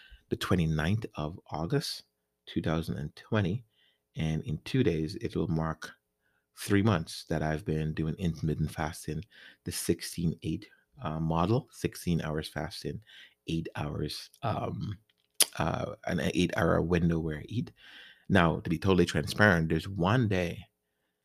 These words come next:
in this entire journey that I actually missed the sixteen hours by twenty minutes. I don't know how, how that happened, but I'm gonna still keep the streak going for intermittent fasting, right? Um, <laughs> I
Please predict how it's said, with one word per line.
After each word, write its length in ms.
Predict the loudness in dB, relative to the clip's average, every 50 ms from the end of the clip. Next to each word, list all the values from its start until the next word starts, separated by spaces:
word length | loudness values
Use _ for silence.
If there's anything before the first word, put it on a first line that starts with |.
| _ _ _ _ _ _ _ 4
in 140 | 6 6 8
this 160 | 8 8 8
entire 420 | 8 8 6 2 -2 0 0 0
journey 340 | 2 6 8 8 8 8 6
that 160 | 4 2 2
I 40 | 2
actually 320 | 2 2 0 0 -2 -2 0
missed 340 | 0 0 0 0 -2 -4
the 100 | -6 -6
sixteen 680 | -4 -2 -4 -4 -4 -6 -8 -6 -4 -2 -2 -2 -4 -6 -10 _ _ _ -20 _ _ _ 0
hours 360 | 2 2 4 4 2 0 0
by 160 | 0 -2 -2
twenty 320 | -2 -2 -2 -2 0 0 -2
minutes. 420 | -2 -4 -8 -10 -10 -12 -12 -12 -16 _ _ _ _ _ _ _
I 40 | -2
don't 120 | 0 0 2
know 160 | 2 0 -2
how, 200 | -2 -4 -6 -6 -4
how 120 | -2 -2
that 120 | -2 -2 -4
happened, 360 | -4 -6 -6 -8 -10 -12 -12 -16 _ _ _ _ _ -10
but 80 | -6
I'm 60 | -2 0
gonna 240 | 0 0 -2 -4 -8 _
still 280 | _ -18 -6 -2 -2 -2
keep 240 | -2 -2 -4 -4 -4
the 60 | -6
streak 260 | -6 -2 -2 -2 -2
going 180 | 0 -2 -4 -4
for 120 | -4 -6
intermittent 520 | -6 -6 -6 -6 -6 -6 -6 -6 -8 -10 -10
fasting, 340 | -12 -12 -12 -14 -16 -14 -12 -8
right? 160 | -8 -8 -8 -8 -14 -18 -16 -14 -14 -14 -14 -18 -2 _
Um, 340 | 2 4 4 4 4 2 2 2 2 2 0 0 0 -4
<laughs> 380 | -12 -14 -12 -12 -12 -14 0 6
I 240 | 10 12 12 12 10